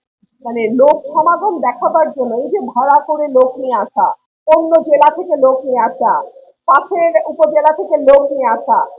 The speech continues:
এগুলো কিন্তু ভালো লক্ষণ দেয় না। পুরো বাংলাদেশের মানুষের মধ্যে নারীদের ব্যাপারে এক ধরনের বিদ্বেষ কাজ করে এবং সেটা আমরা দেখেছি যে সময়ের সাথে সাথে বিষয়টির মধ্যে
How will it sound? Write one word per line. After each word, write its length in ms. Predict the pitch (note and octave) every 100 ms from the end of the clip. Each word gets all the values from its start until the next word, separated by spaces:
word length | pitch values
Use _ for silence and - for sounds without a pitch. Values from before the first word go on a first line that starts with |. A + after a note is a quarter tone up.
| - -
এগুলো 300 | C4 D#4 F4+
কিন্তু 240 | F4+ F#4+
ভালো 360 | A3+ A#3 B3 C4+
লক্ষণ 540 | C4 - - C4+ B3+
দেয় 280 | G3+ G3 F#3
না। 180 | D#3+ - _ -
পুরো 260 | F4 G#4+ A4
বাংলাদেশের 880 | G#3+ B3+ D4 D#4 F4 F#4+ A4+ A4
মানুষের 480 | C#4 C#4 D#4+ F#4 G4
মধ্যে 340 | E4 E4 - G4
নারীদের 580 | F4 B3+ C#4 B3 D#4+
ব্যাপারে 440 | C4+ B3+ B3+ A#3+ C4 F4+ - - C#4 A#3+
এক 180 | B3+ C4
ধরনের 520 | D#4 D4+ D#4+ D#4 E4
বিদ্বেষ 580 | G#3+ B3+ G#3+ G#3+ G#3 -
কাজ 160 | A#3+ G3+ -
করে 240 | F3 - - _ - -
এবং 240 | B3+ C#4 C#4+
সেটা 360 | - F4+ G4
আমরা 500 | E4+ D4 D#4 D#4 D4+ C4+
দেখেছি 460 | - F#4 - F4 D4+
যে 280 | C#4+ C#4+ C#4+ - - F4
সময়ের 380 | E4 E4 F#4 F#4+
সাথে 280 | F4 D#4+ G4
সাথে 280 | G4+ F#4
বিষয়টির 520 | A#4+ C4+ E4 D#4 F#4+ E4+
মধ্যে 460 | D#4+ - F4+ A4+